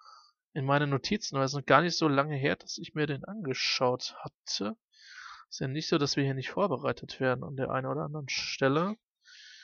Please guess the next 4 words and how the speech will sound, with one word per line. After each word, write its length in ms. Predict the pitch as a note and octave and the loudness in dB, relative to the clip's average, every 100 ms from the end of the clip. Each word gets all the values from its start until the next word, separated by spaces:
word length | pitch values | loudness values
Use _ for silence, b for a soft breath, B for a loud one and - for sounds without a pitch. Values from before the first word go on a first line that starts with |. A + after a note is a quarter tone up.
| b _ - - | b _ -20 -8
Sekunde. 360 | C#3 D3 F#3 A#3 A#3 - - | -6 -2 -2 -2 -8 -2 12
Ähm, 420 | D3+ D3+ D3+ D#3 - - | 12 12 12 4 -6 -12
weil, 380 | C3+ C#3 D#3 - | 10 12 12 10
also, 340 | - C#3 D#3+ | 6 8 8